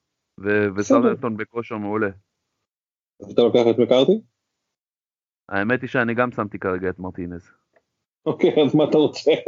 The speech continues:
Speaker 1: לא, אני מאוד מתלבט, אני אומר לך את
Speaker 2: לא,
Speaker 1: האמת, בכל
Speaker 2: לא, זה
Speaker 1: ההימורים של
Speaker 2: נכון.
Speaker 1: השנה טעיתי בו.
Speaker 2: זה נכון, זה נכון, אה, זה שאלה, שאלה מעניינת, אה, אני לא חושב שברנלי, אני, אני מבין מה אתה אומר,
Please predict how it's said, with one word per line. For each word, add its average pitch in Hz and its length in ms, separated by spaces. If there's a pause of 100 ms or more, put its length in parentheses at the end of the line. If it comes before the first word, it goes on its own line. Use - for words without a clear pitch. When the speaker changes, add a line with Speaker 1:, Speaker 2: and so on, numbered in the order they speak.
(460)
Speaker 1:
לא, 180 260
אני 123 180
מאוד 131 300
מתלבט, 175 420
אני 120 80
אומר 123 120
לך 143 80
את 143 80
Speaker 2:
לא, 151 40
Speaker 1:
האמת, 151 220
בכל 113 180
Speaker 2:
לא, 156 60
זה 165 160
Speaker 1:
ההימורים 135 280
של 147 40
Speaker 2:
נכון. 135 120
Speaker 1:
השנה 151 240
טעיתי 120 460
בו. 101 60 (1500)
Speaker 2:
זה 120 80
נכון, 107 280
זה 101 60
נכון, 147 360
אה, 117 640 (300)
זה 113 120
שאלה, 127 280 (180)
שאלה 135 280
מעניינת, 135 640 (680)
אה, 113 720
אני 127 80
לא 139 60
חושב 135 280
שברנלי, 98 920 (880)
אני, 131 100 (140)
אני 170 140
מבין 202 160
מה 190 60
אתה 165 140
אומר, 196 320